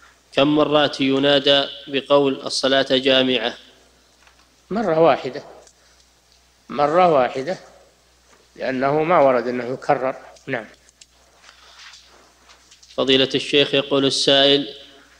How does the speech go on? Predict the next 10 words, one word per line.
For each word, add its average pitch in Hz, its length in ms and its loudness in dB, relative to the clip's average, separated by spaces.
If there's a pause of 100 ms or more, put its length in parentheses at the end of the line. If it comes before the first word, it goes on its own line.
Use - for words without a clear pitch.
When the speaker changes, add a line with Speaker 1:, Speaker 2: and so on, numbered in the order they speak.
(220)
Speaker 1:
"هل 139 180 0
يصلى 147 460 0
عندما 131 560 2
يحدث 135 420 -4 (600)
زلزال 127 600 0
أو 135 140 0
براكين 127 880 -2
أو 131 120 0
عواصف 131 580 0
شديدة؟" 131 520 -4